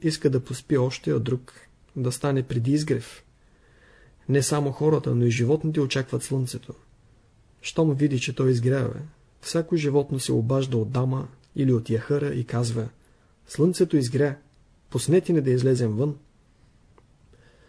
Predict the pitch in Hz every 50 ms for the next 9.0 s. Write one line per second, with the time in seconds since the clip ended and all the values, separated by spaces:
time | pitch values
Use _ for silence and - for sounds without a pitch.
0 | _ - _ _ _ _ _ _ _ - - - 214 214 214 - 165 - 196 185
1 | - 165 147 143 135 151 151 139 131 - - 131 143 139 - - - 131 120 113
2 | 147 175 160 - - 131 123 123 117 120 117 131 123 123 123 - 120 110 147 165
3 | 175 - - 180 185 175 - - - - 123 120 - - _ _ _ _ _ -
4 | _ _ 131 143 131 - - 147 143 143 135 123 127 127 - - 131 - - -
5 | - - - _ _ _ 143 131 - 120 120 - 135 131 131 127 - 127 - -
6 | 131 127 123 - - 120 - - - - - - - - 151 - _ _ _ _
7 | _ _ _ _ _ _ _ _ _ _ _ _ _ - _ - - - - 175
8 | 175 - 185 170 - - 143 135 - - 160 - - 120 117 117 - - - -